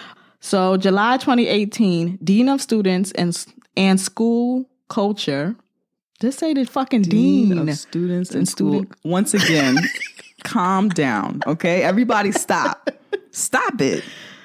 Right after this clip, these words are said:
Speaker 1: Oh, God.
Speaker 2: Enough.
Speaker 1: Oh, God. Shauna K. Clark defended the policy. They have a policy of no do-rags.
Speaker 2: Mm-hmm.
Speaker 1: Defended the policy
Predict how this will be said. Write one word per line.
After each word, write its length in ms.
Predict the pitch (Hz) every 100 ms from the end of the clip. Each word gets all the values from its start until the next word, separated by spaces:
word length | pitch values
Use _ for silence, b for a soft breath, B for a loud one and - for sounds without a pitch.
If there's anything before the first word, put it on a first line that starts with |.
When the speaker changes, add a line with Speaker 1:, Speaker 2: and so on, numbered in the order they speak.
| B B B -
Speaker 1:
Oh, 300 | 311 311 285
God. 200 | 277 294
Speaker 2:
Enough. 600 | 214 254 247 240 - - - _ _ _ _ b b b b b b b b b -
Speaker 1:
Oh, 220 | 247 240
God. 520 | 240 226 208 196 190 _ _
Shauna 680 | - - 220 226 247 262 269
K. 280 | - 226 220
Clark 480 | - 185 175 175 -
defended 580 | 190 190 220 240 269 240
the 80 |
policy. 640 | 240 208 165 170 180 175 175
They 100 | 175
have 140 | 190
a 60 | 180
policy 420 | 185 165 170 175
of 80 | 160
no 160 | 156 156
do-rags. 520 | 147 147 147 170 -
Speaker 2:
Mm-hmm. 360 | 170 160 156 151
Speaker 1:
Defended 420 | 147 247 254 294
the 80 | 311
policy 640 | 262 196 180 185 190 180